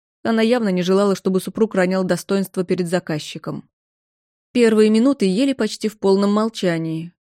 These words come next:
Впрочем, с аппетитом поглощала пищу одна Светлана. Аристарх выглядел задумчивым, и мысли были не из приятных, судя по его лицу. Он упорно смотрел в тарелку, словно надеялся найти там ответ на терзавшие его вопросы.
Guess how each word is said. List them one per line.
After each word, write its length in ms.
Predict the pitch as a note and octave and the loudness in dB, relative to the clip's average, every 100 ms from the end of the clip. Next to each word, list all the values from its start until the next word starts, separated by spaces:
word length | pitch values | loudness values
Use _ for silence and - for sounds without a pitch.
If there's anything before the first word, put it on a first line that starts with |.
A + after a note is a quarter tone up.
| _ | _
Впрочем, 480 | _ A3 G#3+ G3+ G3 | _ 2 2 2 -4
с 80 | G#3 | -2
аппетитом 480 | G#3+ G3+ A#3 G3+ | -4 -4 -2 -2
поглощала 580 | F#3 F#3 F#3+ F#3+ G3 F#3+ | 0 2 2 0 -2 -2
пищу 380 | F#3+ G#3+ - G3+ | -2 -6 -4 -4
одна 220 | G3 G3+ | -2 -2
Светлана. 640 | G3+ A3 A3 F#3 E3 E3 - _ - | -2 -2 0 0 -2 -8 -14 _ -2
Аристарх 500 | B3 C4 D4 D4+ A#3+ | 0 0 -4 -6 -4
выглядел 420 | A3 A3 G3 G3+ | 0 0 2 2
задумчивым, 600 | F3+ F3 G3 - F3+ F3+ | 2 2 0 0 -2 0
и 140 | G3+ | 0
мысли 320 | G3 G#3 - | 0 -2 -2
были 180 | F3+ F3+ | 0 2
не 140 | F#3 F#3 | 2 -2
из 80 | |
приятных, 520 | - F#3 F#3 G3 F#3 E3 | 0 2 2 0 -4 -6
судя 280 | - E3+ | -4 -4
по 100 | D#3+ | -2
его 160 | F3 E3+ | -2 0
лицу. 460 | F3 E3+ - E3 - _ _ _ _ _ _ _ _ | -2 -2 -8 -10 -12 _ _ _ _ _ _ _ _
Он 180 | B3+ B3+ | 0 2
упорно 340 | C4+ C4+ G3 | 2 2 0
смотрел 400 | - F#3 F#3+ F#3+ | 0 -2 0 -2
в 60 | - | 0
тарелку, 420 | F#3+ B3+ C4 B3 | 0 0 0 -4
словно 320 | - D4 C4+ | -4 -2 0
надеялся 580 | A#3+ A#3 A#3 B3 A#3 G#3+ | 0 -4 -2 -2 -2 -4
найти 300 | G3+ G3 G#3+ | -4 -4 -4
там 220 | G#3+ F#3 | -2 -2
ответ 320 | F3+ G3 - | -4 -4 -4
на 80 | G3+ | -6
терзавшие 640 | F#3+ F#3 F3+ F#3+ - G3 | -4 -4 -2 -6 -8 -2
его 180 | F#3 F3 | 0 2
вопросы. 640 | F3 F3 F#3 E3+ - F#3 | 0 -2 -4 -4 -8 -18